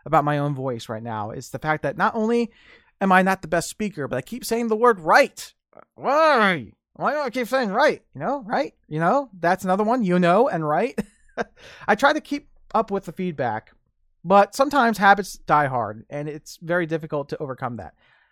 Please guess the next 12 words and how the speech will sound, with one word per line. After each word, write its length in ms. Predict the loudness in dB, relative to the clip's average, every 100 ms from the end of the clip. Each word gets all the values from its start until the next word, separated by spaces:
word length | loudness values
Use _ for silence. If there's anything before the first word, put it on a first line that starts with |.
| _ _
Okay, 180 | 0 4
I'm 80 | 4
getting 200 | 4 4
off 160 | 2 2
t-, 100 | -4
topic 340 | 0 0 0
here. 220 | -8 -10
So, 520 | -6 0 2 2 0 -8 _
another 200 | -2 -2
tip 220 | -2 -4
of 80 | -4
Amazon. 720 | -4 -2 0 0 0 -2 -6